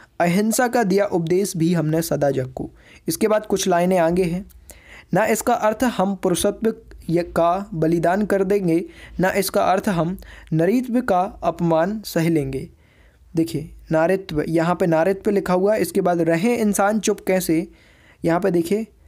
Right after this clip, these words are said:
"किचड़ घात सहकर जब उमड़ उठती धरा पर धूल जो लाचार सोई है।" यह पंक्तियाँ भाषा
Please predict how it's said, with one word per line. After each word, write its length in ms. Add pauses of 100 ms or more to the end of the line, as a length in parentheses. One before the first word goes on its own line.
(160)
"किचड़ 280
घात 380 (180)
सहकर 440
जब 300 (460)
उमड़ 280
उठती 560 (200)
धरा 360
पर 260 (360)
धूल 380
जो 160
लाचार 460
सोई 320
है।" 240 (360)
यह 180
पंक्तियाँ 580
भाषा 460